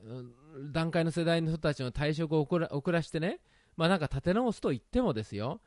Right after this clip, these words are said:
その企業の中枢部分にいる人たちがですね、もう疲れ切っちゃって、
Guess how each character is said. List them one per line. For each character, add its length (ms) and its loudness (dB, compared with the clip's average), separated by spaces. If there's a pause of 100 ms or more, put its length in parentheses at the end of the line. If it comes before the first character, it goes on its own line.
(240)
そ 60 -6
の 80 -2
企 200 -2
業 140 4
の 80 2
中 240 -2
枢 180 -2
部 140 0
分 100 0
に 80 0
い 60 0
る 60 -4
人 140 -2
た 140 0
ち 120 -6
が 100 -2
で 100 -6
す 80 -12
ね、 100 -4
も 120 -2
う 20 0
疲 240 -2
れ 100 2
切 120 -2
っ 40 -8
ち 140 -8
ゃ 60 -4
っ 20 -16
て、 380 -2